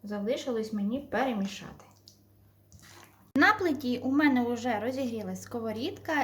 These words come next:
із олією. Тепер буду м'яско смажити. Перекладаю по шматочку у сковорідку. На середньому вогні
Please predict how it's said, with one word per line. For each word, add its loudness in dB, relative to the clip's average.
із -2
олією. -4
Тепер 2
буду 0
м'яско -4
смажити. -10
Перекладаю 0
по 2
шматочку -6
у -6
сковорідку. -6
На 8
середньому 2
вогні -4